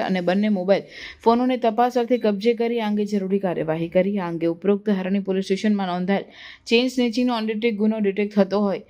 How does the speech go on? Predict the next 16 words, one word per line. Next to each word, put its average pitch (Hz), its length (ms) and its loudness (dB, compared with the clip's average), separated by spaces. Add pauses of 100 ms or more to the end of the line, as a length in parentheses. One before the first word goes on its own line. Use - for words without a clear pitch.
(260)
આ 202 160 6
અંગે 226 200 -2
હરણી 208 340 0
પોલીસ 226 260 0
સ્ટેશનને 214 380 0
જાણ 190 320 -2
કરી 202 220 0
આગળની 175 320 -2
વધુ 175 220 -2
તપાસ 190 420 -2
માટે 190 260 -2
સોંપવાની 180 760 -4 (340)
કાર્યવાહી 220 520 0
કરવામાં 170 560 0
આવેલ 151 300 -4
છે. 151 220 -2